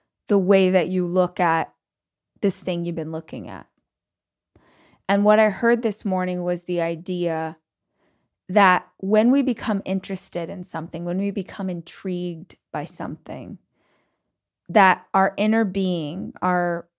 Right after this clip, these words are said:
our soul, our, who we are inside, however you choose to look at that,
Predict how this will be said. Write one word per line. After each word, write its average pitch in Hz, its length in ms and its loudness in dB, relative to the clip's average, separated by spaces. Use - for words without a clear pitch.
our 175 140 -2
soul, 190 880 2
our, 170 540 -2
who 214 160 4
we 220 160 4
are 185 160 6
inside, - 640 -4
however 185 380 2
you 175 200 -4
choose - 300 -10
to - 100 -10
look - 220 -8
at - 100 -16
that, - 260 -12